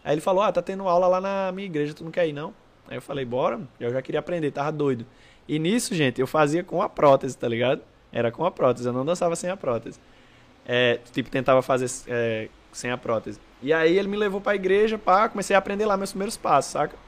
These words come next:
E todo mês nessa igreja tinha meio que um encontrão da galera da cidade. Foi aí que eu comecei a conhecer, tipo, os caras que são da minha crew hoje, o Negrito, aí o Jonas Flex também. Comecei a conhecer diversas outras pessoas que, tipo assim,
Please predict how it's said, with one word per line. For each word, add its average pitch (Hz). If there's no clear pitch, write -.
E 143
todo 214
mês 175
nessa 196
igreja 165
tinha 180
meio 175
que 180
um 180
encontrão 180
da 190
galera 175
da 175
cidade. 160
Foi -
aí 147
que 160
eu 170
comecei 180
a 175
conhecer, 175
tipo, 135
os 135
caras 156
que -
são 160
da 160
minha 160
crew 190
hoje, 139
o 131
Negrito, 147
aí 123
o 135
Jonas 147
Flex 139
também. 143
Comecei 151
a 160
conhecer 180
diversas 170
outras 190
pessoas 185
que, 196
tipo -
assim, 180